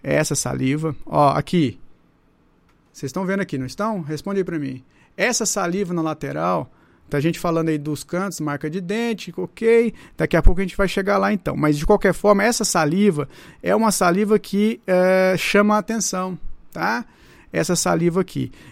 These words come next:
Então, nesse sentido, o que que nós vamos fazer? Eu vou pegar aqui, vou só aumentar essa seta. E nós vamos fazer o seguinte. Eu quero, ó, já anotamos a saburra, a cor da saburra, que tá muito exagerado, escuro.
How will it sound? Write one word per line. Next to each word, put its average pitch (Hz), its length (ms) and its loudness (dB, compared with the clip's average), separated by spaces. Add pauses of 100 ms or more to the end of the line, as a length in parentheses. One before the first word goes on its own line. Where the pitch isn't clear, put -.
Então, 240 240 4
nesse 262 300 4
sentido, 226 500 2
o 208 60 -2
que 262 180 -2
que 262 100 0
nós 247 140 4
vamos 226 160 2
fazer? 143 520 0
Eu 147 140 -2
vou 165 140 0
pegar 147 360 0
aqui, 196 300 -4
vou 156 140 -4
só - 160 -6
aumentar 170 420 -2
essa 135 220 -6
seta. - 520 0 (720)
E 185 100 0
nós 202 220 0
vamos 196 200 -4
fazer 185 200 0
o 202 60 2
seguinte. 180 480 -6 (320)
Eu 156 100 -4
quero, 208 360 0 (100)
ó, 165 180 4
já 180 180 2
anotamos 160 600 0
a 156 100 0
saburra, 175 760 2 (680)
a 170 120 0
cor 202 320 8
da 165 120 6
saburra, 180 600 0
que 165 180 -4
tá 151 240 2
muito 151 680 2
exagerado, 160 800 -2
escuro. 190 600 -4